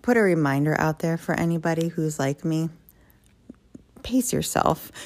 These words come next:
You don't need to do your whole house in one day, but you need to do something every single day. So let's get your dishes done. Um, let's get 'em started. A lot of times, if I have not run the dishwasher overnight,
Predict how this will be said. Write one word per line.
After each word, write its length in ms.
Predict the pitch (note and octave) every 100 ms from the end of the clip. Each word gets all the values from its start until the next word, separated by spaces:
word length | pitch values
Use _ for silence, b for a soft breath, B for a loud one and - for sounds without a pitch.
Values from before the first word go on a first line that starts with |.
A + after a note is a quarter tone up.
| B
You 100 | B3+
don't 260 | A#3 B3 C4
need 160 | G#3+
to 100 | A#3
do 340 | G3+ F3+ F3 E3
your 120 | D#3+
whole 240 | E3 F3 F3
house 280 | E3+ E3
in 140 | E3 D#3
one 160 | D3+
day, 160 | D3 C#3+
but 240 | C#3 D#3
you 160 | - E3+
need 220 | F3 F3
to 100 | F3+
do 160 | E3 D#3
something 500 | - C#3+ C3+ C3+ C3
every 260 | B2+ B2+ C3
single 320 | - B2+ B2
day. 160 | A#2+ - - B B B B
So 280 | - F#3 E3+
let's 300 | F3 F#3 -
get 120 | G#3+
your 140 | G3
dishes 460 | E3 E3 - E3 D#3+
done. 440 | E3 D#3 D#3 D#3 -
Um, 240 | D3 C3+
let's 160 | C#3+ D3+
get 160 | -
'em 100 | E3+
started. 600 | E3+ - D#3 D3 C#3+ C#3+ - B B B
A 100 | -
lot 180 | D3+ C#3+
of 80 | D#3+
times, 560 | - E3+ D#3+ D#3+ E3 - E3+ _ _ -
if 160 | E3
I 120 | -
have 200 | D#3 D#3
not 240 | D#3 D#3 -
run 180 | D3 D3
the 60 |
dishwasher 720 | C3+ D3 - C#3+ C#3+ - -
overnight, 760 | - C#3+ C#3+ C3+ C#3 D3 E3+ E3